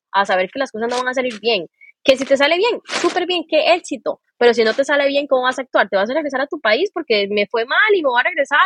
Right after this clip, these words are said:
porque pobrecita yo? No, usted va allá porque usted tiene que aprender y usted tiene que de alguna otra manera darse cuenta de lo que está pasando y, y buscarse otra familia y no aguantar nada. Eso yo también les digo a muchas chicas que, que me siguen y que, pues, están por ahí,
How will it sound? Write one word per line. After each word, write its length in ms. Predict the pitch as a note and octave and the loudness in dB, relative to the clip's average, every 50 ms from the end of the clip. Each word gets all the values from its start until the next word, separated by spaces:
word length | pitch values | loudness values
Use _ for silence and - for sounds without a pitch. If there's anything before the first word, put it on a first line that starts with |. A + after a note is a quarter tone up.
| F#4 | 0
porque 160 | - D4 C#4+ | -2 -6 -8
pobrecita 440 | C4 - B3 C4 C#4 E4+ D4+ - D#4+ | -6 -6 -6 -6 -6 -6 0 0 0
yo? 120 | D4 D#4 E4 F#4 _ _ _ _ - | 2 4 2 0 _ _ _ _ -12
No, 380 | G3 F#3+ G3+ G#3+ C4 E4 E4+ | -8 -6 -2 2 4 6 6
usted 240 | C4+ - - - G#3+ | 4 4 4 4 6
va 100 | A3 A#3+ | 6 6
allá 320 | B3 A#3+ C#4 C#4+ D#4 F#4 - _ _ _ | 4 4 4 4 4 4 2 _ _ _
porque 220 | - A#3+ A#3 - | -4 -4 -2 -2
usted 120 | G3+ G3+ G3 | -6 -6 -2
tiene 220 | - B3+ D4 D4 | -2 -2 -2 -2
que 80 | - F#4+ | -4 -4
aprender 500 | - - - - F#3 F3+ F#3 G#3 A#3+ C4+ | -4 -2 -2 -2 -2 -2 -2 -2 -2 -2
y 60 | A#3+ | -2
usted 140 | G3 G3+ - | -6 -8 -2
tiene 180 | - B3+ C4+ D4 | -2 -2 0 2
que 120 | - E4 | 2 2
de 60 | D4 | 2
alguna 240 | A#3 G#3 G#3+ A3+ A#3+ | 2 0 -2 -4 -4
otra 120 | A#3+ - D4 | -4 -4 -4
manera 420 | C4+ G#3+ G3 G3+ G#3+ B3+ D4 E4 - _ _ _ _ _ _ _ | -2 -2 -2 0 2 2 2 0 -2 _ _ _ _ _ _ _
darse 520 | - G3+ G3 G#3+ A3 B3 C#4 - G4+ F#4 - | -10 -2 0 2 2 2 0 -4 -8 -8 -4
cuenta 380 | - D#4 D#4+ E4+ F#4 F4+ - G4 | 2 4 4 4 2 0 0 2
de 60 | F#4 | 2
lo 100 | E4 D#4+ | 2 2
que 80 | - A3+ | 0 -2
está 120 | G#3+ A#3 | -4 -4
pasando 500 | - - D4 D4 D4+ D#4 E4 E4+ F4 F#4+ | -4 -4 -4 0 2 2 2 0 -2 -4
y, 260 | E4+ C4 A#3+ A#3 G#3+ G3+ | -4 -4 -6 -6 -6 -6
y 200 | A3 A3 G#3+ G3+ | -6 -6 -6 0
buscarse 360 | G#3+ G#3+ G#3+ - - G#3+ A#3+ | -2 -2 0 2 2 2 2
otra 200 | C#4 - F#4+ G#4 | 2 -2 -2 -2
familia 460 | - C4 G#3+ A#3 C#4+ E4+ F4 D4+ A#3+ | -2 -4 -4 -4 -4 -2 0 0 0
y 40 | G#3 | 0
no 120 | G#3+ G#3+ G#3 | 2 2 0
aguantar 440 | G#3+ B3+ C#4+ D4 - - D#4 D#4 | 2 0 -2 -6 -4 -6 -6 -6
nada. 260 | C#4 B3+ C4 B3 G3+ F3+ | -4 -2 -2 -2 -2 -4
Eso 140 | F#3 - A#3+ - | -6 -12 -8 -10
yo 80 | C4 | -8
también 240 | - C4+ C4+ B3+ B3+ | -8 -8 -10 -10 -10
les 100 | B3+ A#3 | -12 -12
digo 180 | B3 B3+ B3+ C4 C4+ - _ _ _ _ - | -8 0 0 0 0 0 _ _ _ _ 0
a 140 | - G3+ G#3 | 0 0 0
muchas 260 | G#3+ G#3+ G#3 - C4 | 0 -2 -4 -6 -6
chicas 340 | - - C#4 - C#4+ C#4+ - - | -8 -8 -2 0 0 0 2 2
que, 180 | C4 A#3 G3 - | 2 2 2 0
que 100 | - G3+ | -2 -2
me 100 | F#3 E3+ | -2 -2
siguen 320 | - A#3 B3+ C4+ D4 C4+ A3 | -2 -2 -2 -2 -2 -2 -2
y 80 | G3 - | -2 -2
que, 120 | F#3 F3+ | -4 -6
pues, 180 | - - F#3+ E3+ | -4 -4 -6 -6
están 240 | F3 - F3+ G3 | -2 -4 -4 -2
por 140 | - B3+ A#3+ | -2 0 2
ahí, 200 | A3 G3+ B3 E4+ | 2 2 2 0